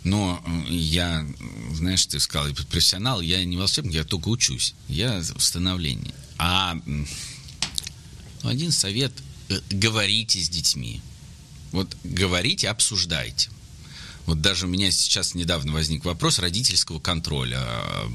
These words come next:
сколько гаджеты, как ограничивать. И рекомендация обсуждать с ребёнком, договариваться. Даже, м, если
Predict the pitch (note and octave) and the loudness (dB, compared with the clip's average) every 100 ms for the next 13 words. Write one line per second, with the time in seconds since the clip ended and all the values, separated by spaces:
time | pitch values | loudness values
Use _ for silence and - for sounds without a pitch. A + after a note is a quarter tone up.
0 | B1 - - F#2 F#2 E2 D#2+ E2 E2+ D2+ | 2 2 2 2 0 0 2 4 4 2
1 | C#2+ - C#2+ F2 - E2 E2 D#2 D#2 - | -2 -2 0 0 2 2 2 2 2 2
2 | B1+ B1 - - - - - - - - | 0 -2 -2 -2 -8 -4 -2 -2 -2 -4
3 | - - F#2 F2+ F2+ F2+ F2+ F2+ F2 F#2 | -8 -2 2 4 4 4 2 2 0 2
4 | G#2 G2 G#2 F3 - A#2 - C#3+ B2 D3 | 2 2 2 2 2 2 2 4 4 4
5 | - A#2 F#2 D#2 A1+ - D#2 D#2+ G2+ B2 | 4 2 0 -2 -4 -2 0 2 4 4
6 | A#2 E2 C2 C2 - - - - - D2+ | 4 2 0 0 0 0 -2 -12 -4 2
7 | E2+ G#2+ A2 G2 G#2 G#2+ G2+ G2 F#2+ F#2 | 4 4 2 2 2 2 2 0 -2 -4
8 | - D2+ E2 E2 D#2+ D#2 D#2 D2+ C#2+ D2 | -4 0 0 2 2 0 0 0 0 2
9 | E2 F2 F2 - G#2 G#2 G#2 | 2 4 4 2 0 0 2